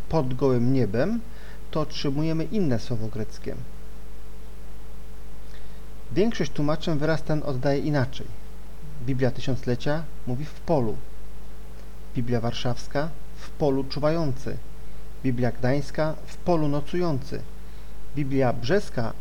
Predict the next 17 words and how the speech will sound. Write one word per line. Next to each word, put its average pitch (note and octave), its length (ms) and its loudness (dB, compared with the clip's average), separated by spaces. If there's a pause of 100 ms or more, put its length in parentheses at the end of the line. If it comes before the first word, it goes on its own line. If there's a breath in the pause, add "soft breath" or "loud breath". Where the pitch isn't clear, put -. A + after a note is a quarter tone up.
„leżąc E3+ 560 0
na C3 140 0
polach”. G#2+ 520 -2 (1120 loud breath)
Tłumaczenie D#3+ 420 2
w - 40 -2
przekładzie D3+ 440 0
Biblii C#3 360 0
Poznańskiej C#3 600 0
wygląda, D#3 360 2
jakby D3+ 260 0
pominięto D#3+ 640 0
to A2+ 120 0
słowo. G#2+ 360 -2 (1200)
Brzmi: A#2+ 340 2 (640)
„W - 60 -2
tejże C3+ 340 0
okolicy D3+ 540 0